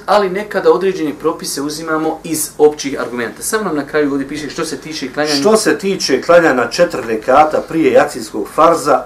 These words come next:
Speaker 2: taj postupak nije utemeljen u sunnetu poslanika, sallallahu alejhi ve sellem,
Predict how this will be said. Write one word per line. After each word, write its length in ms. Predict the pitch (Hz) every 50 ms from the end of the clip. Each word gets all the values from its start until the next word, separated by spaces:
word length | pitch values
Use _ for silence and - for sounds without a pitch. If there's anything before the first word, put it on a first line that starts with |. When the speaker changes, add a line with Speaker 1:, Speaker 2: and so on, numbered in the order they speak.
| -
Speaker 2:
taj 220 | - 170 160 131 -
postupak 640 | - 143 139 135 - - 127 - 107 - - - - -
nije 220 | 143 160 160 139
utemeljen 580 | 120 110 - - 151 160 160 156 143 135 123 113 107 - - - - - -
u 80 | 107
sunnetu 640 | - - - - 165 170 165 160 151 135 - - -
poslanika, 600 | - 156 - - - 127 120 135 147 156 - 131 113
sallallahu 640 | - - 151 147 135 123 127 139 135 - 117 120
alejhi 240 | 120 131 135 123 107
ve 140 | 107 110 -
sellem, 320 | - 139 170 185 165 135